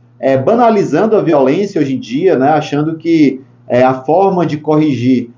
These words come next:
a sociedade é na violência. E, na verdade, a gente tem que corrigir pelo contrário, né? Corrigir no amor, corrigir na solidariedade, corrigir na educação, no social. E isso tem que se refletir também pros candidatos. As pessoas têm que ter compromisso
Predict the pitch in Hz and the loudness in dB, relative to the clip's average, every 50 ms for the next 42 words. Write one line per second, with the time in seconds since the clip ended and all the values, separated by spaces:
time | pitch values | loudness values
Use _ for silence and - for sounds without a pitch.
0 | _ - - 123 - 143 135 131 - 147 135 127 131 135 156 165 170 170 180 175 | _ -4 -4 -2 0 -2 -2 0 0 0 2 2 2 2 4 2 2 0 -2 -2
1 | 165 160 175 196 196 165 170 160 143 135 131 120 113 110 - - 214 226 220 202 | 0 0 0 0 0 2 2 2 2 2 0 -2 -4 -6 -8 -8 -6 -4 -2 0
2 | 202 202 196 196 196 196 202 196 - 202 190 180 160 - - 180 180 180 180 175 | 0 0 0 -2 -2 -4 -6 -4 -4 -4 -4 -4 -6 -8 -2 0 0 0 0 0
3 | 147 135 143 165 180 175 - - - - _ - 175 180 190 180 190 196 196 196 | 0 0 2 0 0 0 -4 -10 -18 -20 _ 0 2 2 2 4 2 0 0 0
4 | 165 160 147 147 127 117 127 135 139 - 143 143 143 131 113 131 131 131 123 113 | 2 2 2 2 2 0 -2 -4 -4 -2 -2 0 0 0 0 -2 0 0 0 0
5 | 113 120 139 160 156 160 - 139 127 123 120 117 131 131 127 123 - 135 123 123 | 0 0 0 0 0 0 -2 0 0 0 0 0 0 0 -2 -2 -2 0 0 2
6 | 123 120 110 101 107 120 127 139 139 135 - - - - _ _ - - 131 123 | 2 2 2 2 2 2 4 4 2 2 -2 -8 -18 -20 _ _ -6 -2 -2 0
7 | 127 120 131 131 127 127 123 123 - 120 104 - - - 139 147 147 139 131 - | 0 0 0 2 0 0 -2 -2 -2 -4 -4 -4 -4 -4 -2 -2 -2 -2 -2 -2
8 | 131 123 - - - 117 113 123 135 143 - - - - _ _ _ _ - 131 | -2 -2 -2 -2 0 2 4 4 2 2 -2 -6 -14 -20 _ _ _ _ -4 0
9 | 143 151 160 160 156 - - 180 175 175 - - 180 185 180 185 175 170 - - | 0 0 0 0 -4 -4 -4 -4 -4 -4 -2 0 0 0 2 2 0 0 -2 -4
10 | 190 180 170 175 185 185 - 233 - - 240 240 214 196 196 190 196 190 170 160 | -6 -4 -2 -2 -4 -4 -6 -8 -6 -2 -2 -2 0 0 2 2 2 2 0 -2
11 | 151 147 156 165 160 185 190 185 185 190 196 196 - - 220 226 226 247 233 - | -6 -6 -8 -6 -4 -2 -2 -2 -2 -4 -6 -6 -4 -4 -4 -4 -2 -4 -6 -2
12 | - - 151 156 160 170 175 175 - - | 0 0 0 0 0 -2 -2 -4 -6 -12